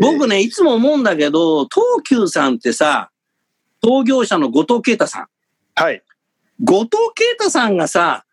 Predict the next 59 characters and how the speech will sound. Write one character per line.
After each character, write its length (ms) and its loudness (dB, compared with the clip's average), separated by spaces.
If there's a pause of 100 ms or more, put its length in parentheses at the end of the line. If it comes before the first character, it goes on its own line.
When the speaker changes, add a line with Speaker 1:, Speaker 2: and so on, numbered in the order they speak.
(640)
Speaker 1:
起 180 0
業 280 2
し 60 -8
た 120 -2
時 260 0
に 120 2
さ、 280 -4 (600)
Speaker 2:
は 180 0
い。 100 -12 (680)
Speaker 1:
健 300 0
康 160 2
の 100 0
話 320 -2
を 60 2
し 80 -10
て 100 2
る 80 0
じ 80 0
ゃ 40 -2
な 120 -12
い。 20 -20 (280)
Speaker 2:
そ 320 0
う 20 -8
で 100 -8
す 140 -8
ね。 240 -2
も 140 -4
と 120 -2
も 100 -2
と、 280 -2
ま 100 0
あ、 20 -2
い 80 -4
ろ 140 -2
ん 60 -4
な 140 -2
言 220 -6
葉 120 0
を 80 -4
残 240 -2
し 80 -8
て 60 -4
る 100 -2
中 260 -2
で、 160 -2
ま 100 -4
あ、 40 -10
そ 120 -8
も 120 0
そ 100 -2
も 100 0
な 100 -2
ん 20 -8
か 80 -8
そ 80 -4
の 100 -2
人 180 -2
の 120 0
失 240 -14